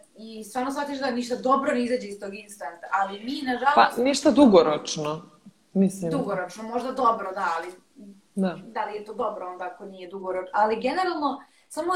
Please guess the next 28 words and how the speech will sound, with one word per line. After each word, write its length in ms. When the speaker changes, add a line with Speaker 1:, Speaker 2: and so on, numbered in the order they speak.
Speaker 1:
i 100
taj 120
Instagram 720
je 140
jako 320
velika, 680
samo 220
isto 240
savjet 360
za 80
bilo 240
koga 260
ko 100
želi, 380
e, 60
e, 180
ko 140
je 80
završio 320
umetnički 340
fakultet 360
ili 160
neki 260
drugi 240
fakultet 400
ili 200
nešto, 360
samo 380